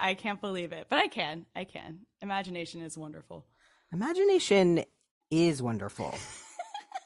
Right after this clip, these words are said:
Speaker 2: You know, it, have you, have you read yet Elliot Page's Page Boy?
Speaker 1: I have not. I have not. What's your hot take?
Speaker 2: Well, it's, first of all, it's very, very, very, very good. He's an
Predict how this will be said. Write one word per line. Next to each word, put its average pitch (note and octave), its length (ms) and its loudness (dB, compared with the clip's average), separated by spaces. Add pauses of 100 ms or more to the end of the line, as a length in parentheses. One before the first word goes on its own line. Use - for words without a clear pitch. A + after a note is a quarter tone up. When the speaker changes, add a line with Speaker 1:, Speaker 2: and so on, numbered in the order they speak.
(300)
Speaker 2:
You A#3 140 12
know, B3+ 300 12
it, G#3+ 260 12 (220)
have F#3+ 180 12
you, A3 200 2 (100)
have G3 180 12
you A#3 140 2
read F3+ 240 12
yet E3 400 12
Elliot D#3 260 6
Page's C#3+ 540 4
Page C3 340 0
Boy? C#3 300 8 (760)
Speaker 1:
I D#4 100 -4
have E4 300 0
not. C#4+ 520 4
I G#3+ 80 -2
have A#3+ 180 -6
not. C4 300 2
What's A#3 160 -4
your C4+ 100 -6
hot B3+ 240 -4
take? B3 460 -10 (100)
Speaker 2:
Well, F3 320 12
it's, E3 240 10
first G#3 280 8
of D#3 60 4
all, C3 380 8
it's - 380 -2
very, E3 480 12
very, D3+ 400 10
very, D#3+ 520 8
very C3+ 280 6
good. A#2+ 440 0 (200)
He's D3 240 4
an C#3+ 100 8